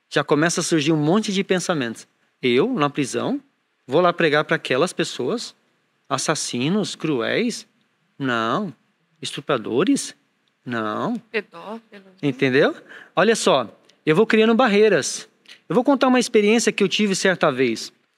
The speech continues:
Speaker 1: Eu estava no, no, no consultório de triagem no hospital, onde eu estra-, onde eu trabalhava. E, é, entrou um homem forte, grande, todo cheio de tatuagem no rosto, todo lugar. Bem cheio mesmo.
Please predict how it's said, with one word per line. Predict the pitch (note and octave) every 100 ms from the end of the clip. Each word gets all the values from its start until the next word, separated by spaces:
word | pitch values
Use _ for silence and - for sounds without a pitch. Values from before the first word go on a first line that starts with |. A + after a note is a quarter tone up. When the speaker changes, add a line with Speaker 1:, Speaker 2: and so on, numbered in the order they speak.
| - - -
Speaker 1:
Eu | F3+
estava | G#3+ - A3+ A#3
no, | G#3+ -
no, | F#3 F3+ F3 D#3+ D3+ C#3+
no | C3+ D3
consultório | F3 - - F#3 E3
de | C#3+
triagem | D3+ D3 D#3 F3 C#3
no | D3
hospital, | C#3 - - D#3+ C#3+ G#2+ - _ _ _ _ -
onde | C#3 D3+
eu |
estra-, | C3+ D#3 C#3+ -
onde | C3 C#3+
eu |
trabalhava. | C#3 D#3+ D#3 D3 A#2 G#2+ G#2 _ - - - _ _ -
E, | G3 A3 A3+ G#3+ - _ -
é, | F#3 F3+ F3 F3 E3 D#3 -
entrou | G3+ G3+ C#4+
um | A#3
homem | F#3+ A3 E3+ B2+ - _ _ _
forte, | - D#3 F#3+ F3 -
grande, | B2 F3 G3+ B2 G#2+ - _ _ _
todo | - A#3 F3+
cheio | G#3 G#3
de | E3
tatuagem | - - D#3 E3 E3 B2
no | D#3+
rosto, | C#3+ D3 F3 - -
todo | F#3 F#3+
lugar. | F3 C#3+ C#3+ A#2 - _ _ _ _ _
Bem | B2+ A#3+ C#4
cheio | G#3 F3+ C#3+
mesmo. | A#2+ G#2